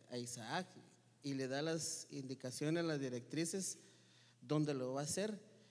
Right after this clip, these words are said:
Y vemos a un Abraham que aún dice, se, se levantó temprano y enalbardó su asno.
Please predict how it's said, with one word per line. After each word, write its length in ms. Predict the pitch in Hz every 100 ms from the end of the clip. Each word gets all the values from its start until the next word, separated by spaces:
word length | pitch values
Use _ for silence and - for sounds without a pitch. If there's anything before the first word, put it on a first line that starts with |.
| - - -
Y 80 | 139
vemos 320 | 151 165 170
a 60 | 165
un 100 | 165
Abraham 440 | 165 156 160 175
que 140 | 175 160
aún 260 | 147 170 170
dice, 240 | 160 175
se, 260 | - 151 - -
se 160 | - 139
levantó 480 | 135 127 135 165
temprano 720 | 165 151 135 147 143 196 240 196 - - - -
y 160 | 139
enalbardó 800 | 139 135 127 123 120 120 123 156
su 260 | 151 143 156
asno. 340 | 208 165